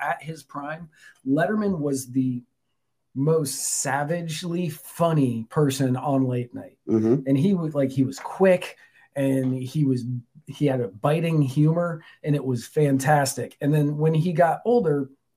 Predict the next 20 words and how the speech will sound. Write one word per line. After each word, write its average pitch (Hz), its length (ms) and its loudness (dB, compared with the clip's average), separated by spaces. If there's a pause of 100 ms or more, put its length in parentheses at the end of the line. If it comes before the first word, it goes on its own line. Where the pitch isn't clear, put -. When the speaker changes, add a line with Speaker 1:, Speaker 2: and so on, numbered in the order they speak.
Speaker 1:
he 143 200 -2 (160)
kind 185 420 0
of 180 120 0
became 175 800 -4 (320)
a 143 100 0
crotchety 151 880 0
old 143 400 0
liberal. 127 460 0 (500)
Speaker 2:
Yeah. 131 300 8 (200)
Speaker 1:
Is 147 160 0
the 143 80 2
best 135 240 2
way 135 80 4
to 120 80 0
put 123 180 -6
that. 101 220 -10 (600)
Speaker 2:
Good 151 300 10
Speaker 1:
Um, - 40 6
Speaker 2:
beard, 220 280 10
though. 95 260 2